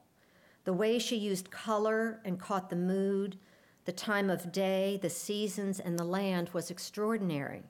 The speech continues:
I liked her things much better than I did those of Grandma Moses, whose work was charming but a little untouched by emotion.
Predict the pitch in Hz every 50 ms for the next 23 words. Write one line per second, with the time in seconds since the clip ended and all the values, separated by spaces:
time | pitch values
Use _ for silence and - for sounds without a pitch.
0 | - _ _ _ _ _ _ _ _ _ _ _ _ _ _ - 185 190 196 214
1 | 240 277 294 - - - 214 180 - - 196 180 180 185 - 196 214 247 262 -
2 | - - - 170 151 135 113 87 - - - 175 165 170 165 151 165 170 156 147
3 | - 160 156 151 - 160 143 - 160 160 151 151 151 147 147 151 170 180 175 175
4 | 180 160 120 117 151 - - - _ _ - - - - _ - - - - 202
5 | 196 185 196 202 226 247 240 240 - 214 - - - - - 262 269 262 254 220
6 | 175 151 139 143 151 - - - - 180 185 180 185 190 202 214 247 247 262 254
7 | 233 - 202 208 214 202 - - 202 196 196 - - 185 185 175 170 170 170 170
8 | 165 165 165 160 - - 147 - -